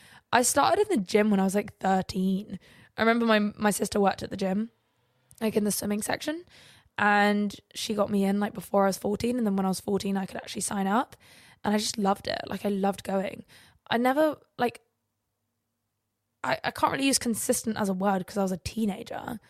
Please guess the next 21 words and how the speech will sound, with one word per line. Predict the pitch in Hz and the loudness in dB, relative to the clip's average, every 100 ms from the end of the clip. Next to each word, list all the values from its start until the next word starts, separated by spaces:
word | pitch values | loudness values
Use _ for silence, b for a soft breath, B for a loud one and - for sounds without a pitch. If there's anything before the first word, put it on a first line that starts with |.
| b b - | b b -2
But, | |
like, | 233 240 | 0 2
I | |
went | 247 370 - | 0 0 -2
quite | 226 - | -2 0
a | |
bit. | 190 208 190 - | 2 2 2 -4
Like, | - - | -10 -6
there | 233 | -6
was | - | -4
definitely | 285 - | -4 -4
times | - 202 220 | -4 -2 -2
where | 185 | -2
I | |
went, | 180 196 | -4 -4
like, | 185 185 - b b b b - | -4 -8 -8 b b b b 0
a | |
lot | 208 196 196 | 4 4 2
in | 202 | 0
my | 190 | 0
week. | 190 202 - - | 2 0 0 -14